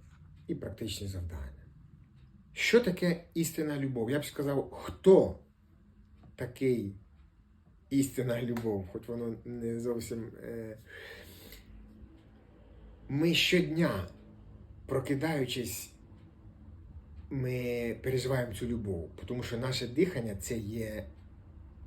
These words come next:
бо, ем, якби, це є Бог,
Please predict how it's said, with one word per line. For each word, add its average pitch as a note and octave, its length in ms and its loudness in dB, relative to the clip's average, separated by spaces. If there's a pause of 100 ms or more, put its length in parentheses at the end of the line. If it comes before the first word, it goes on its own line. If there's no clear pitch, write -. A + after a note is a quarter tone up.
(220)
бо, C#3 340 4
ем, B2 640 0
якби, A2 260 0 (1900)
це C#3 140 0
є C#3 120 6
Бог, C3+ 400 2